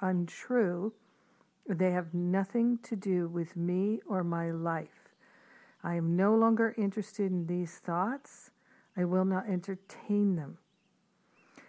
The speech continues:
Now, we may have to do that a number of times before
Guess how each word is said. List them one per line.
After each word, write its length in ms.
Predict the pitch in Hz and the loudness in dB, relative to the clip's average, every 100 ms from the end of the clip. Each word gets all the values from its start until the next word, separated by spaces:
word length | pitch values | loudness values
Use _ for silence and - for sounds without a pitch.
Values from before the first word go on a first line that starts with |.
| _ 220 | _ 2
Now, 440 | 202 190 185 208 _ _ - | 6 6 4 0 _ _ -4
we 200 | 226 262 | 4 6
may 220 | 269 262 | 6 6
have 220 | 254 254 - | 6 4 2
to 100 | 214 | 0
do 320 | 247 294 285 | 2 2 4
that 340 | 220 180 180 - | 4 4 0 2
a 100 | 202 | 4
number 540 | 202 233 254 233 214 | 6 8 8 6 4
of 280 | 233 175 - | 2 -2 -4
times 880 | - 247 226 180 160 170 185 - - 196 | -4 2 4 4 2 -2 -2 -6 -10 -2
before 920 | 202 185 - 240 226 208 196 190 | 0 0 -4 0 4 6 6 4